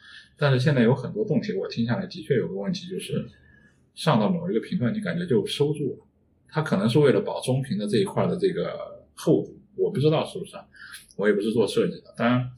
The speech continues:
就黑骑士也是这个问题，我当时也跟卡卡西说了，我说你这个没有频宽呀，就是说上，上不去。然后卡卡西就说这个就专门给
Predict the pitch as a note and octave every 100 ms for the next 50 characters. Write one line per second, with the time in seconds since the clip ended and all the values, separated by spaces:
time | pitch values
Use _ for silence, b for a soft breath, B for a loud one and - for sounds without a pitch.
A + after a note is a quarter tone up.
0 | - _ C#3 C3 F3+ F3 G#2 G#2 C3+ -
1 | - C#3+ A2 F2+ E2+ F#2+ F2 A#2 C#3+ B2
2 | F2 G#2+ - B2 G2 - - A#2+ A#2+ F2
3 | - - - A2 F2+ G3 F#3+ A2+ - F2+
4 | - - - - - F#2 - G2 - A#2
5 | B2 C3+ B2 - - - B B B B
6 | B B G#2 G#2 G2+ F#2+ - A2 G#2 G#2+
7 | G2 - - G#2 F#3 F#2+ B2+ B2 - -